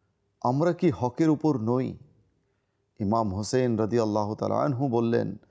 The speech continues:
"নিশ্চয়ই আমরা হকের উপর রয়েছি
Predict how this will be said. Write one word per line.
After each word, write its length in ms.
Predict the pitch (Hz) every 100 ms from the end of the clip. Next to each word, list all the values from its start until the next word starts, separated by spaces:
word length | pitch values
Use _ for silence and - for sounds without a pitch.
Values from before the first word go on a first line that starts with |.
| _ _ _ _ -
"নিশ্চয়ই 520 | 113 135 - 185 165
আমরা 460 | 139 127 120 101 - _ _ _ _
হকের 460 | - 107 - 135
উপর 260 | 120 110 92
রয়েছি 480 | 95 95 - -